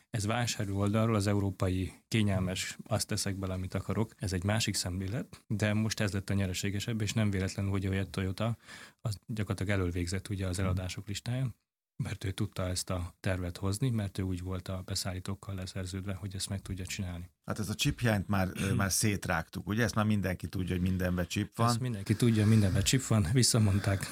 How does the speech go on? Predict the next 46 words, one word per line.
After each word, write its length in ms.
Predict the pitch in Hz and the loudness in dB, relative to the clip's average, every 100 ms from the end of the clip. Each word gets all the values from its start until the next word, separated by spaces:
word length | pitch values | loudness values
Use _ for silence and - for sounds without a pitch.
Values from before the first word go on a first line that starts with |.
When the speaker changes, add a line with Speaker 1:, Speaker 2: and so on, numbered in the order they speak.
| - | -4
Speaker 1:
a 80 | 131 | -2
chip 220 | - 113 | 2 2
meg 120 | 104 | 2
megtalálta 540 | 98 101 - 104 95 101 | 4 2 4 2 2 2
a 20 | |
helyét 340 | 98 92 90 | 2 2 2
a, 440 | 110 98 92 110 104 | 2 2 2 0 2
a 60 | |
szórakoztatóiparba. 1080 | 90 - 104 107 117 120 127 117 123 127 117 - - | 2 2 2 2 0 2 2 4 4 4 2 0 -2
Mindenkinek 480 | 98 98 - 92 | 2 2 2 2
kellett 280 | 95 101 90 | 2 0 2
még 160 | 113 113 | 4 4
egy 80 | 110 | 4
laptop, 360 | 98 - 95 | 2 0 -2
még 200 | 107 104 | 2 2
egy 180 | 101 90 - | 2 0 0
tablet, 440 | 101 92 87 - | -2 0 -4 -4
még 200 | - 104 | 0 2
egy 100 | 104 | 2
telefon 380 | 101 95 95 95 | 0 -2 -2 -2
a 40 | 92 | 0
gyereknek, 420 | 101 101 - 95 | 0 0 -2 -2
anyának, 380 | 101 98 87 - | 0 0 -2 -4
apának, 360 | 110 123 127 - | 0 2 2 -2
és 160 | - 98 | -4 2
ez 120 | 104 | 4
így 160 | 92 82 | 4 2
elfogyott, 640 | 87 90 123 135 135 - | 0 2 4 2 0 -8
és 160 | 202 - | -4 -2
a 40 | |
chip 380 | 95 104 101 - - | 2 2 2 -2 -8
röviden 440 | - 101 95 92 92 | 0 4 4 4 4
a 80 | 92 | 4
lényeg 280 | 98 98 | 4 4
az, 140 | 95 - | 4 2
hogy 100 | 101 | 2
ez, 140 | 92 | 2
azért 280 | 92 95 95 | 0 0 2
ez 120 | 95 | 2
egy 100 | 95 | 0
bonyolultabb 480 | 92 101 95 90 101 | 4 4 4 0 -2
gyártási 400 | 92 95 98 - | -2 -2 -2 -4
folyamat, 560 | - 117 120 101 - - | 0 4 4 2 -2 -8
plusz 220 | - 92 | -4 0
még 200 | - 95 | 2 0
egy 220 | 87 90 | 0 -4